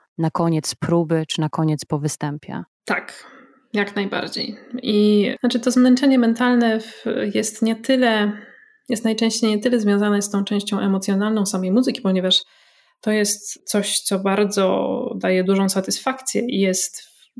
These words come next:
Speaker 2: często terapeutyczne samo w sobie. Kontakt z emocją i z różnorodnością przeżyć, które, które można spotkać w muzyce, to, to, co jest trudne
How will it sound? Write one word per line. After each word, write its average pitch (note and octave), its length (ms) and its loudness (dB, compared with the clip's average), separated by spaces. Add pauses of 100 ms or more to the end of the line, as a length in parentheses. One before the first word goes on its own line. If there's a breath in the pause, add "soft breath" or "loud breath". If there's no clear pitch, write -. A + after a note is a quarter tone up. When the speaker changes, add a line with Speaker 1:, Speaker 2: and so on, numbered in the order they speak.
Speaker 2:
często F#3+ 720 -2 (100)
terapeutyczne F#3 680 0
samo F#3+ 220 -4
w - 60 -4
sobie. - 340 -2 (760 soft breath)
Kontakt F#3+ 460 -4
z - 100 -8
emocją - 640 -4
i - 200 -8
z - 160 -2
różnorodnością F#3+ 920 2
przeżyć, - 420 -4
które, - 580 -6 (260)
które F3+ 460 -4
można F#3 500 -4
spotkać - 440 -6
w - 40 -20
muzyce, F#3+ 380 2
to, G3+ 120 -6 (180)
to, A3 120 -2
co G#3+ 140 -2
jest G#3+ 380 -2
trudne - 400 -4